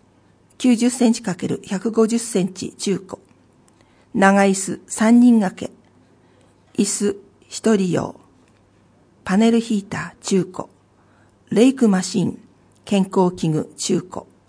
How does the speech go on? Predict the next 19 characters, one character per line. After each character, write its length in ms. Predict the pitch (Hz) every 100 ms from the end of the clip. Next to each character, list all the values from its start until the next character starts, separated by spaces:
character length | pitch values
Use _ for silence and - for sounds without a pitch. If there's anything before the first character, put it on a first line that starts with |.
| _ _ _ _ _ -
浜 300 | 220 220 226
弓 380 | 214 202 - - -
中 220 | 214 180
古。 240 | - - - _ _ _ _ _ _
羽 180 | - 226
子 180 | 214 220
板 320 | 214 - - -
中 220 | - 202 180
古。 260 | 180 - - _ _ _ _ _ _ _ _ _ _ _ _ _ _ _
木 260 | 226 202 -
製 280 | - 277
ベ 120 | 190 170
ッ 100 | - -
ド 140 | - - _
中 220 | - 180
古。 220 | - - - _ _ _ _ _
学 260 | 170 180 -
習 280 | - 254
机、 460 | 226 190 170 143 -